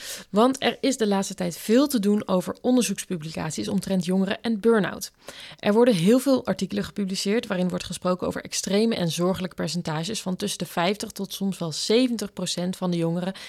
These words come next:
die zou kampen met burn-out klachten. Veel van deze onderzoeken worden echter ook weer gerectificeerd, omdat blijkt dat de onderzoeksgroep dan niet helemaal representatief is of dat het onderzoeksbureau niet onafhankelijk is.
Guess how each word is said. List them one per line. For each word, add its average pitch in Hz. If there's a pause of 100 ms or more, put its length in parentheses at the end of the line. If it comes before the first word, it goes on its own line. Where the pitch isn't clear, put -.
die 208
zou 185
kampen 208
met 214
burn-out 226
klachten. - (760)
Veel 269
van 240
deze 208
onderzoeken 196
worden 190
echter -
ook 202
weer 196
gerectificeerd, 185
omdat 180
blijkt 165
dat 165
de -
onderzoeksgroep 185
dan 170
niet 180
helemaal 165
representatief 170
is 247
of 180
dat 165
het 170
onderzoeksbureau 180
niet 180
onafhankelijk 180
is. 254